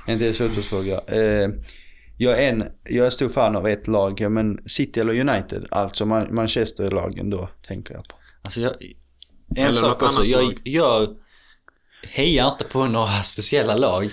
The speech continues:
Speaker 1: Exakt, det är därför jag vill
Speaker 2: Det är
Speaker 1: veta
Speaker 2: li-, det är
Speaker 1: exakt
Speaker 2: lite
Speaker 1: om du är min
Speaker 2: konstigt.
Speaker 1: vän eller inte.
Speaker 2: Om alla, <laughs> alla
Speaker 1: Exakt
Speaker 2: andra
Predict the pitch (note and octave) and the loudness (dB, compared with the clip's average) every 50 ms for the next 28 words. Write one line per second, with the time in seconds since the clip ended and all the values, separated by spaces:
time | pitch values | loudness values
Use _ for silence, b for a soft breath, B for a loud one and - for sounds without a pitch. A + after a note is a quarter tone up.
0 | - - A#2+ B2+ C3 F#3 D3+ C3+ C3 C3+ C3+ E3+ D#3 A#2 - - B2 A#2 A#2 A#2+ | -6 -4 -2 0 2 2 2 4 2 2 4 4 4 4 4 0 0 2 4 6
1 | C3 C#3+ D#3 D#3 D#3 - A#2 - C3+ C#3 C3+ D3 E3 D#3+ - - D3 C#3 C3 D3 | 6 8 8 8 6 4 4 4 6 6 6 6 4 2 0 2 2 4 4 6
2 | D3 D3 C#3 C3+ A#2+ E3+ D3 B2 A#2 A#2 A#2 A#2+ B2+ C#3 D3+ B2+ A#2+ B2+ C#3+ C#3+ | 6 6 4 4 4 4 2 2 2 0 0 2 2 2 2 2 2 4 4 4
3 | C#3 B2+ - C#3+ D3 C#3+ - F#3+ F3+ G3+ F#3+ A2+ A#2+ C3 D#3 F3+ F3 F3+ E3+ - | 4 4 6 6 6 6 4 2 2 4 2 2 4 4 4 4 6 6 4 4
4 | G#2+ - D3 | 4 2 2